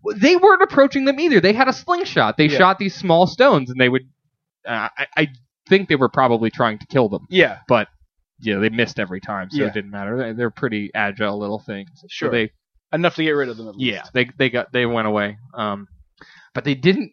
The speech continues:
Speaker 1: <laughs> one of the monkeys got into the marmalade that was on the table, and they didn't realize, I don't think, so they took everything away that the monkeys had gotten into.
Speaker 2: Uh-huh.
Speaker 1: Uh,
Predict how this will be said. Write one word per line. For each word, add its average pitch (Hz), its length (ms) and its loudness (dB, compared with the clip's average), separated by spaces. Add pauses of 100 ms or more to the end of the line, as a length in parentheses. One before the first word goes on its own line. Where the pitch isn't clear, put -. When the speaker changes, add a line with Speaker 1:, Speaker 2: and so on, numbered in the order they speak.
Speaker 1:
<laughs> - 880 -6
one 185 140 2
of 214 80 2
the 214 80 4
monkeys 185 380 0
got 139 180 0
into 147 200 -4
the 113 100 -4
marmalade 254 580 0
that 185 80 0
was 170 140 2
on 175 120 2
the 175 100 0
table, 196 500 -2 (640)
and 139 200 -2
they 147 160 4
didn't 202 220 -2
realize, 226 920 2
I 185 80 2
don't 214 220 2
think, 202 120 0
so 185 120 0
they 202 80 6
took 269 220 4
everything 220 360 4
away 160 160 6
that 135 140 -4
the 131 60 0
monkeys 127 260 -2
had 113 100 -4
gotten 101 220 -2
into. 95 360 -10
Speaker 2:
Uh-huh. 139 200 -4 (340)
Speaker 1:
Uh, 110 260 -2